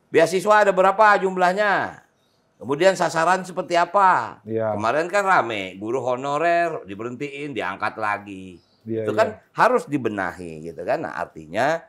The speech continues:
Speaker 1: itulah dalam kaitan pemerintahan itu cuma dibagi dua urusan yang dibilang wajib dan pilihan. Sebetulnya itu aja. Yang paling enak kalau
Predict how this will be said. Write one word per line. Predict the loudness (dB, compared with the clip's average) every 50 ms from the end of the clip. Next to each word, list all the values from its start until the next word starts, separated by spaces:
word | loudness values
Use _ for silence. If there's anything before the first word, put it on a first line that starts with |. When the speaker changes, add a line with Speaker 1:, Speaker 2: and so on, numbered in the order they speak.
| _ _ _ _ _ _ _ _ _ _ _ -6 -6
Speaker 1:
itulah | -6 -2 0 0 2 4 4 4 4 0 -2
dalam | -2 2 2 2 4 2 0 -2
kaitan | -2 -4 -4 -4 -4 -2 -2 -2 -2 -2
pemerintahan | -6 -6 -4 -4 -4 -6 -8 -8 -8 -8 -8 -8 -10
itu | -12 -14 -12 -12
cuma | -12 -10
dibagi | -10 -12 -12 -12 -12 -12 -12 -14
dua | -14 -12 -10 -10 -10
urusan | -10 -12 -12 -12 -10 -12 -12 -12
yang | -12 -16 -16
dibilang | -18 -16 -14 -14 -12 -12
wajib | -12 -12 -12 -14 -16 -16 -14
dan | -14 -16 -16
pilihan. | -16 -20 -18 -18 -18 -18 -20 -20 -20 -20 _ _ _ _
Sebetulnya | -18 -12 -12 -10 -8 -6 -6 -6 -4 -4
itu | -2 -2
aja. | -2 -2 -4 -8 -12 -12 _ _ _ _ _ _ _ _ _ _ _
Yang | -2 -2 0 0 2
paling | 2 2 2 2 0
enak | -2 -4 -4 -4 -4 -4 -6 -6 -6 -12 _ _ _ _ _ _ _ _ _ -10 -8
kalau | -6 -6 -4 -4 -6 -4 -2 0 0 0 0 0 -4 -8 -12